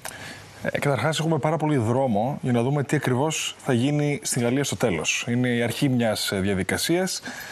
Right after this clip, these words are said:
στην οποία προφανώς η αριστερά, και να τονίσω, όχι κέντρο αριστερά, η αριστερά έχει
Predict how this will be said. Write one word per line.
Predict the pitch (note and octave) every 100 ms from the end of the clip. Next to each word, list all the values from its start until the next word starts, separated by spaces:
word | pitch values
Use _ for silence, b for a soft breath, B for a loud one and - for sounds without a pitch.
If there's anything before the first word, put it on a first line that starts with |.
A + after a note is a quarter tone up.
| B
στην | - -
οποία | B2 D#3 D3+
προφανώς | C3+ - A2 A#2 C#3 C#3+ -
η | A#2+ A2 G#2
αριστερά, | G2 F#2+ - F#2 F#2 B2+ D#3+ -
και | B2
να | A2 G#2+ G2
τονίσω, | G#2+ A2+ C3 C#3+
όχι | C3+ D#3
κέντρο | - A#2+ G#2+ G2 F#2+
αριστερά, | E2+ - - E2+ G#2
η | A#2+ A2
αριστερά | G#2+ - D3 D3 G2 C3 - - - - B B B B B B B -
έχει | - D3+ - E3 D3 C#3 C3+